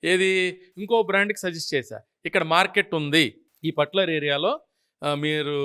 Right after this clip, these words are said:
స్వీట్ షాప్ పెట్టాలనుకున్న దానికి మార్కెట్ ఉంది. So, ఇలా ఇది, ఇది సింప్లెస్ట్ టెక్నిక్స్ ఉంటాయి అన్నమాట. అంటే, అలాగే ఒక బట్టల షాప్ చిన్నపిల్లలకి సంబంధించిన గార్మెంట్స్ పెడదాం అనుకున్నాం అనుకో,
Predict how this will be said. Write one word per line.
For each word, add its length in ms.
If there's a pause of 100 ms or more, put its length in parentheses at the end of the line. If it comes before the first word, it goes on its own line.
(120)
స్వీట్ 280
షాప్ 220
పెట్టాలనుకున్న 540
దానికి 220
మార్కెట్ 440
ఉంది. 200 (520)
So, 140
ఇలా 240
ఇది, 260 (180)
ఇది 160 (100)
సింప్లెస్ట్ 640
టెక్నిక్స్ 380
ఉంటాయి 200
అన్నమాట. 260
అంటే, 220 (680)
అలాగే 380 (120)
ఒక 180
బట్టల 280
షాప్ 340 (500)
చిన్నపిల్లలకి 1120
సంబంధించిన 640
గార్మెంట్స్ 440
పెడదాం 280
అనుకున్నాం 320
అనుకో, 240